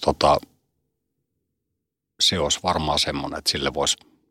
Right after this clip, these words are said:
jotain jutella, mutta niin, <laughs> sille tulee niin monet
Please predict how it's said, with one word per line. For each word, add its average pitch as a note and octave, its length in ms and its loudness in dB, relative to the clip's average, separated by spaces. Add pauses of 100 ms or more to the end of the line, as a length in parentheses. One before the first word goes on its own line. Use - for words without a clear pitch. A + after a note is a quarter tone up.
jotain D2+ 300 0
jutella, D2 420 -2
mutta C2+ 320 -6
niin, - 160 2 (380)
<laughs> - 360 -6
sille F2 260 0
tulee F#2+ 200 2
niin F#2+ 140 2
monet F#2 260 4